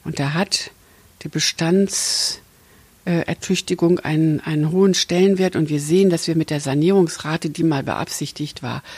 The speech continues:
sowas von hinterherhängen. Das heißt also, da muss richtig nochmal Power hinein und, ähm, eben wieder den gesamtheitlichen Blick, nicht nur jetzt isoliert,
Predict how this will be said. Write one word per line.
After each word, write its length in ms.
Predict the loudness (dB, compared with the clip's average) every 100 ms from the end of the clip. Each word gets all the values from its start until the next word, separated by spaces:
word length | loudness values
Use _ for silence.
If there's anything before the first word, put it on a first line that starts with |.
| -18
sowas 480 | 0 4 6 4 2
von 200 | -2 0
hinterherhängen. 1040 | 0 0 0 0 0 0 0 0 0 0 -2 -16 -12 -6
Das 220 | -4 0
heißt 360 | 0 0 -2
also, 400 | -2 0 0 -2 -4 -14 -12 -4
da 180 | 2
muss 280 | 4 2 -2
richtig 340 | -6 -6 -6 -6
nochmal 280 | -4 -4 -4
Power 460 | -4 0 2 2 0
hinein 720 | 0 2 2 4 4 4 2 -6 -20 -20 -20 -20 -6
und, 480 | 0 2 0 -4 -6
ähm, 380 | -4 -2 -4 -4 -6 -2
eben 240 | 0 0
wieder 200 | 2 2
den 200 | 2 2
gesamtheitlichen 920 | 2 2 2 2 0 -2 -4 -4 -2
Blick, 260 | -2 -4 -8 _ -2
nicht 460 | 4 4 4 0 0
nur 380 | 2 2 0 0
jetzt 400 | 0 0 -4 -6
isoliert, 840 | -2 0 2 2 2 2 -2 -8